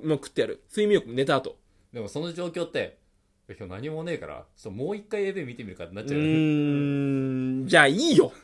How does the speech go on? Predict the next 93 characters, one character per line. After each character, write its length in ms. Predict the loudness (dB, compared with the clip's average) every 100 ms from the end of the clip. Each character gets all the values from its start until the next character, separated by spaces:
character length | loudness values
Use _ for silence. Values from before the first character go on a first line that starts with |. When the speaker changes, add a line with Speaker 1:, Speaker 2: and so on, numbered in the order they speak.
| _ -12 -8
Speaker 2:
<laughs> 400 | -6 0 0 2
Speaker 1:
も 100 | 2
う 40 |
そ 80 | 4
れ 60 | 4
見-、 120 | 4
見 180 | 4 4
て 60 | 4
い 180 | 2 2
い 60 |
よ。 160 | 0 -2 -12 -6 -4 -2 4
じ 60 |
ゃ 40 | 6
あ 40 |
も 80 | 8
う 20 |
一 40 | 10
回 140 | 10
エ 40 |
ー 40 | 10
ブ 80 | 4
イ 40 |
見 100 | 4
よ 240 | 6 6 2
う。 40 |
Speaker 2:
う 40 |
ん。 100 | -16 -18 -20 _ 2
Speaker 1:
エ 120 | 4
ー 40 | 6
ブ 80 |
イ 40 | 6
見 180 | 4 6
て、 220 | 4 4
Speaker 2:
う 160 | -2
ん。 20 | 0
Speaker 1:
じ 60 |
ゃ 40 | 4
あ 20 |
ド 160 | 6
ー 40 | 6
ナ 80 | 4
ツ 80 |
も 60 | 0
食 120 | 0
べ 80 | 6
よ 240 | 6 6 -4
う。 140 | _ _ _
軽 180 | 2 4
食 200 | 4 0
の 80 | -2
時 120 | 0
間 160 | 0 2
で。 200 | 0 -2
Speaker 2:
う 40 | -14 -14 -8 -2
ん。 20 |
Speaker 1:
二 100 | 0
時 100 | 2
ぐ 80 | 4
ら 60 |
い 60 | 4
で 80 | 2
食 200 | -6 -4
っ 40 |
て 100 | -2
い 140 | 4 6
い 40 |
よ。 160 | 4 2
Speaker 2:
う 40 |
ん。 40 | -12
う 20 |
ん。 40 | -16 -14
Speaker 1:
で、 60 | -8
コ 160 | 0 2
ー 40 |
ヒ 100 | 2
ー 20 |
も 160 | 0 0
飲 100 | 0
ん 40 |
だ。 120 | -2 -4
Speaker 2:
う 40 |
ん。 180 | -12 -6
Speaker 1:
タ 120 | 0
バ 80 | 2
コ 80 | 2
も 80 | 0
吸 180 | -4 2
っ 40 |
た。 260 | 2 2 -6 -20 _ _ _ _
Speaker 2:
う 60 | -8
ん。 120 | 4
Speaker 1:
寝 140 | 6 10
た。 320 | 10 8